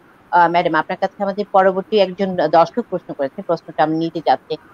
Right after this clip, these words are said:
আমাদের একজন দর্শক প্রশ্ন করেছেন, তার বয়স পঁয়তাল্লিশ বছর, তার মাসিকটা এখন অনিয়মিত হয়, আহ,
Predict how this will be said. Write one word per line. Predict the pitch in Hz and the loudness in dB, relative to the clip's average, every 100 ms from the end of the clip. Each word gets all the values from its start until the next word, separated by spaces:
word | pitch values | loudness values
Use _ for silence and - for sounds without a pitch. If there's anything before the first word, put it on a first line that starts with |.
| _ | _
আমাদের | 185 202 208 | 0 4 6
একজন | 220 196 208 | 4 4 4
দর্শক | 196 190 - | 4 2 -4
প্রশ্ন | 220 214 - | -2 -2 -2
করেছেন, | 220 220 - 262 | 0 0 0 2
তার | 220 196 175 | 6 4 6
বয়স | 185 196 - | 6 6 2
পঁয়তাল্লিশ | 196 185 208 214 208 - | 0 2 2 0 -4 -4
বছর, | 180 - 262 427 _ _ - | -4 0 -2 -2 _ _ 2
তার | 214 202 202 190 | 6 8 8 4
মাসিকটা | 180 190 - 247 - 247 | 4 2 2 -10 2 6
এখন | 214 - 226 | 6 4 -2
অনিয়মিত | 185 202 208 220 226 - | 4 4 4 2 0 0
হয়, | 220 - 196 415 - _ _ | 0 4 6 4 -2 _ _
আহ, | 185 185 185 | 6 8 8